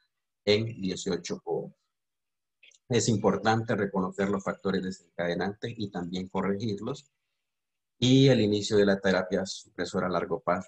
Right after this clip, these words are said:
plazo de mucha importancia, ya que el riesgo de recurrencia después de un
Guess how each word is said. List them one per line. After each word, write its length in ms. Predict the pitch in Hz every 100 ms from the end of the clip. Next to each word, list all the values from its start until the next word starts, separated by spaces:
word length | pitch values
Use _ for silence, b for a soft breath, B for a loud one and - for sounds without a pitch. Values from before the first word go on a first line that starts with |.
| _ -
plazo 360 | 95 95 - - _ -
de 80 |
mucha 280 | 190 92 -
importancia, 640 | 98 95 101 - 117 117 123
ya 180 | 95 85
que 120 | 98
el 100 | 90
riesgo 340 | 95 95 98
de 80 | 95
recurrencia 680 | 95 95 98 104 104 107 95
después 360 | 95 - 95
de 60 | 95
un 180 | 92